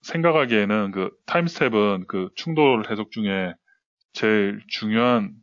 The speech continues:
기능 중에 하나라고 생각을 합니다. 그 익스플리시트 해석을 할 때 기본적으로는 그 요소 사이즈 기반에서 타임 스텝을 계산을 합니다. 타임 스텝의 기본은 사운드 스피드를 기준으로 해서 요소 하나에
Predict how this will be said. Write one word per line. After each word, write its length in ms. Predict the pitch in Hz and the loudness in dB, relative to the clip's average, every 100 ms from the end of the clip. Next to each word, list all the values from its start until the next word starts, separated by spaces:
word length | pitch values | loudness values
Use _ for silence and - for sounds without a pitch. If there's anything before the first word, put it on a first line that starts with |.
| _ - | _ -8
기능 360 | 120 120 123 | -4 -2 -4
중에 420 | 113 107 95 85 80 | -4 -4 -4 -6 -8
하나라고 460 | - 110 110 92 | -4 0 0 -2
생각을 460 | 92 117 120 113 101 | -8 -6 -4 -4 -4
합니다. 340 | 85 82 90 - - - - _ | -6 -8 -10 -10 -14 -14 -16 _
그 180 | 95 - | -2 -2
익스플리시트 580 | 123 - - 196 - 147 | -4 -2 2 2 2 0
해석을 320 | 127 131 123 | 2 2 4
할 160 | 113 104 | 2 2
때 140 | 113 | -2
기본적으로는 840 | 104 117 120 110 101 98 95 95 92 - - _ | 0 -2 0 0 0 0 0 0 -2 -12 -20 _
그 180 | 110 104 | -4 -2
요소 220 | 113 113 147 | 0 2 2
사이즈 520 | 170 160 156 143 110 | 2 2 4 2 2
기반에서 520 | - 110 104 95 95 | 0 0 0 0 -4
타임 300 | - 135 131 | -2 -2 -2
스텝을 340 | 120 113 95 | -4 -4 -4
계산을 460 | 90 95 87 104 104 | -8 -12 -8 -4 -4
합니다. 400 | 87 82 92 87 _ - - _ - | -4 -8 -10 -12 _ -20 -20 _ -2
타임 200 | 160 165 | 0 0
스텝의 340 | - 147 123 | -2 0 0
기본은 520 | - 123 117 110 98 95 _ - - _ | 0 -2 0 0 -4 -8 _ -20 -20 _
사운드 520 | - 156 170 160 139 | 0 2 4 4 4
스피드를 560 | - - 127 123 107 | 2 -6 0 2 2
기준으로 480 | 104 107 110 101 101 | 0 -4 -4 -2 -2
해서 420 | 104 101 92 92 - _ _ | -2 0 -2 -2 -6 _ _
요소 260 | 101 135 127 | -4 0 2
하나에 380 | 123 123 123 | 2 2 2